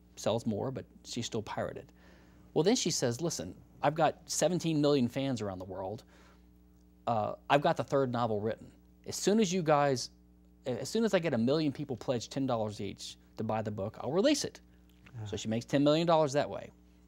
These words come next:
Speaker 1: And then someone wants to make a movie of it. There might be four people making a movie of the first Harry Potter novel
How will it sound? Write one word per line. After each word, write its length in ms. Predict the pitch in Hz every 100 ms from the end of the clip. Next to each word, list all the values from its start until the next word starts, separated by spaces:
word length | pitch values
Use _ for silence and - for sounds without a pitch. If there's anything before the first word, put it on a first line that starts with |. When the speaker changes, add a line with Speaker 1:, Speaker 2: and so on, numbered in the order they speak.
| - -
Speaker 1:
And 100 | 135
then 100 | 202
someone 320 | 240 226 220
wants 160 | 208 202
to 80 | 202
make 120 | 190
a 40 | 190
movie 340 | 214 175 90
of 100 | 87
it. 80 | - - - -
There 80 | 202
might 140 | 208
be 80 | 196
four 200 | - 208
people 220 | 202 160
making 300 | 147 131 127
a 20 |
movie 340 | 113 113 101 98
of 120 | 117
the 60 | 107
first 200 | 113 -
Harry 140 | 101
Potter 260 | 95 101 95
novel 360 | 98 - -